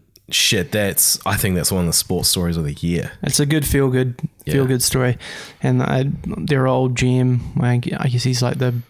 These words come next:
Speaker 2: president now, Brian Murray, he's been recovering from cancer as well this year. So it's pretty,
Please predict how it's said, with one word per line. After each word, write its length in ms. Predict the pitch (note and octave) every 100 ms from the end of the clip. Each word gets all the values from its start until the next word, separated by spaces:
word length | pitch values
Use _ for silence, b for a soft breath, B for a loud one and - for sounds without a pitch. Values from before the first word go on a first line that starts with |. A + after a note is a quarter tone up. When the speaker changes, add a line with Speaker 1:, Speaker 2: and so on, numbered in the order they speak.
| _
Speaker 2:
president 580 | - C3+ B2 B2+ B2 B2
now, 200 | B2 B2
Brian 340 | B2 B2+ B2+
Murray, 280 | B2+ B2+ B2
he's 320 | B2+ C3 B2+
been 280 | - - C3
recovering 460 | B2+ - C3+ C3+ C3+
from 180 | C#3+
cancer 340 | C#3 C3+ - C3+
as 160 | C#3
well 320 | C#3+ C#3 C3+ b b b b b b b b _ _ -
this 320 | C3 - -
year. 340 | B2+ B2+ B2+ - B B B -
So 220 | - B2+
it's 160 | -
pretty, 440 | - D#3 C#3+ C3+